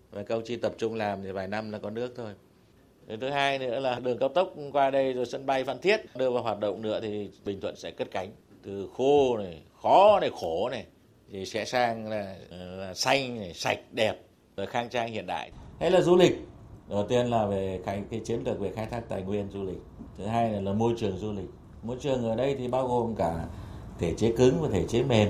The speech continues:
rồi kết cấu, ờ, hạ tầng về du lịch. Nhưng cuối cùng là sản phẩm du lịch và doanh nghiệp du lịch. Và tôi rất là đồng tình với tỉnh, Đảng bộ, các ông chí đã có nghị quyết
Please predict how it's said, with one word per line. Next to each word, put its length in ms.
rồi 200
kết 200
cấu, 400
ờ, 260
hạ 60
tầng 320
về 60
du 200
lịch. 140
Nhưng 100
cuối 180
cùng 240
là 240
sản 240
phẩm 180
du 160
lịch 240
và 260
doanh 180
nghiệp 160
du 140
lịch. 140
Và 560
tôi 240
rất 200
là 100
đồng 200
tình 240
với 220
tỉnh, 280
Đảng 180
bộ, 240
các 60
ông 120
chí 160
đã 140
có 100
nghị 200
quyết 160